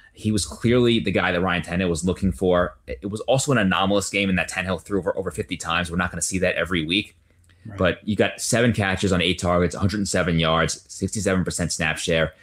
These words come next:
Speaker 1: He's gonna be the de facto wide receiver one if A J Brown doesn't play.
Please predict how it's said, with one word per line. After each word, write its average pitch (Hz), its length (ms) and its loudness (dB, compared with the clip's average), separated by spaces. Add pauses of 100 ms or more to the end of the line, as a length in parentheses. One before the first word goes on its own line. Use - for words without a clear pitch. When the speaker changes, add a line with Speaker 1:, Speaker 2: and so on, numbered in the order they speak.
(120)
Speaker 1:
He's 127 240 6
gonna 143 160 6
be 113 160 4
the 107 120 6
de - 100 0
facto 95 320 0
wide 90 140 4
receiver 85 360 0
one 87 460 0
if - 160 -4
A 95 100 4
J 90 160 2
Brown 85 340 2
doesn't 82 260 -2
play. 113 300 0